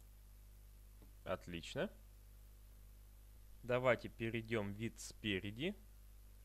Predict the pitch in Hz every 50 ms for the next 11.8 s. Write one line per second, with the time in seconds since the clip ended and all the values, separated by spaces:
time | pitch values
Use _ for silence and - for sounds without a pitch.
0 | - - - - - - - - - - - - - - - - - - - -
1 | - - - - - - - - - - - - - - - - - - - -
2 | - - - 165 196 240 240 240 - - - - - - - - - - - -
3 | - - - - - - - - - - - - - - - - - - - -
4 | - - 143 - - 156 143 120 104 - - - - - - - - - - -
5 | - - - - - - - - - - - - - - - - - - - -
6 | - - - - - - - - - - - - 131 143 147 147 139 131 - 143
7 | 131 131 135 165 156 - - 247 285 269 240 - - - - - - - 127 -
8 | - - 135 139 135 - - 214 220 240 214 147 151 190 190 - 147 135 117 101
9 | 113 110 110 120 143 156 151 123 - - - 113 117 123 123 117 107 101 101 -
10 | - - - - - - - - - - - - - - - - - - 101 101
11 | 95 - - - 127 120 110 101 - - - 107 87 - -